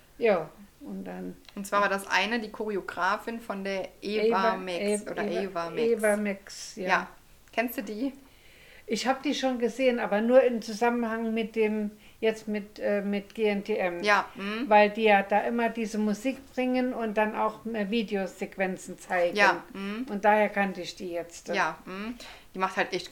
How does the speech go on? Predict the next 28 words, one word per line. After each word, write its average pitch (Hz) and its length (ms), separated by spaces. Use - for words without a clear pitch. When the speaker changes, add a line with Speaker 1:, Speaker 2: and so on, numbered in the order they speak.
Speaker 2:
find 240 180
schon 190 200
gute 175 200
Musik. 170 340
Ich - 80
mag 185 140
die 220 60
Speaker 1:
Ja, 240 160
Speaker 2:
eigentlich 330 280
Speaker 1:
die 320 40
singt, 349 160
Speaker 2:
gern. 339 260
Speaker 1:
die 294 120
singt 302 300
nicht 311 200
schlecht. 196 440
Speaker 2:
Ja, 175 220
und 190 100
coole 208 240
Lieder 202 360
auch, 190 100
die 196 100
viel 220 180
im 208 100
Radio 190 340
auch 185 80
laufen. 190 460
Speaker 1:
Mhm. 233 460